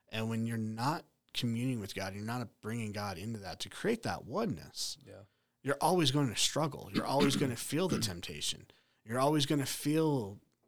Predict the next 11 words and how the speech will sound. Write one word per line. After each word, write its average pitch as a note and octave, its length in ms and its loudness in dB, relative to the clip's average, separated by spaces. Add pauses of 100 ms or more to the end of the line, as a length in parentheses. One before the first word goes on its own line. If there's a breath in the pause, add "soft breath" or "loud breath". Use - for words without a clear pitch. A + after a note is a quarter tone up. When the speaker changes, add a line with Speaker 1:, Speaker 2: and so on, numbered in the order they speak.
(100)
Speaker 1:
you A#2+ 160 -4
know, G2+ 240 -6 (260)
these A2+ 280 -4
issues. - 520 0
And C#3 100 -6
again, F#3+ 240 2
like C#3 140 0
you C#3+ 80 -2
said, B2+ 300 0
you F#2 80 -12
know, F2+ 260 -20